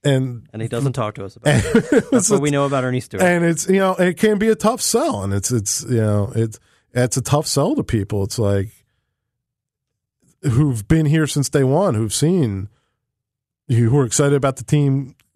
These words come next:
Speaker 1: and then saw it get dismantled a few times, and again, all this bad will, and it's just the attendance leaking out and all that. So,
Speaker 2: Yeah.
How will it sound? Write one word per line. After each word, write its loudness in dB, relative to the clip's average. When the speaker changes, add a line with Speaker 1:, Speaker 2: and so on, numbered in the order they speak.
Speaker 1:
and 2
then 0
saw 0
it -6
get 0
dismantled 0
a -8
few 0
times, -2
and -8
again, 0
all 0
this -2
bad 0
will, 2
and 2
it's -4
just -6
the -4
attendance 0
leaking -2
out -2
and -6
all -2
that. -12
So, -8
Speaker 2:
Yeah. -4